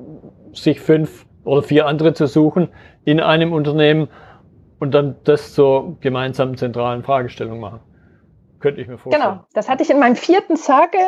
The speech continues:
Speaker 2: Äh, das kann man auf Twitter noch nachlesen. Der Name des Circles war irgendwann Woll Deluxe,
Speaker 1: Okay.
Speaker 2: äh, weil das eine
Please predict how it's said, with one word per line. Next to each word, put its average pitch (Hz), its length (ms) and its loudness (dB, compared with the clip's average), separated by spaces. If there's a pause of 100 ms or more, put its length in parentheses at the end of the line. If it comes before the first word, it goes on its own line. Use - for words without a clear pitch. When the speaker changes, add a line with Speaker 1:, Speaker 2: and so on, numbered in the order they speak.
(160)
Speaker 2:
Äh, 233 180 0
das 240 140 -6
kann 294 100 2
man 294 80 2
auf 254 140 -2
Twitter 330 340 0
noch 277 160 -4
nachlesen. 302 800 0
Der 247 140 2
Name 240 380 0
des 240 180 -4
Circles 254 400 -2
war 220 160 0
irgendwann 226 480 -2
Woll 226 220 4
Deluxe, 233 640 0 (220)
Speaker 1:
Okay. 165 280 -4
Speaker 2:
äh, 220 140 0
weil 220 140 0
das 262 100 -6
eine 240 320 2